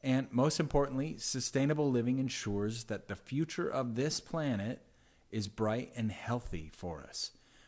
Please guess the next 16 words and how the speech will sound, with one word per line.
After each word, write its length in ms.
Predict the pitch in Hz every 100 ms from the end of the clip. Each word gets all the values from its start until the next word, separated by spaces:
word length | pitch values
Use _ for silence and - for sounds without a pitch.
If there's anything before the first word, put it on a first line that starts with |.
| _
our 160 | - 107
children 640 | 104 - 151 151 160 156 - _ -
and 160 | 110
our 100 | 98
children's 580 | 95 - 135 113 104 -
children 440 | - 117 101 101
included. 580 | 87 85 - 127 - - - _ _ _ _ - - - _ _ - - - - - - -
So 240 | - 151
growing 420 | 131 147 185 160
up, 400 | 147 170 123 120 - - -
many 460 | 113 117 135 180 196
of 120 | 113
us 280 | 110 110 -
were 120 | 104
taught 560 | - 117 107 - -
basic 640 | 113 120 123 - 110 -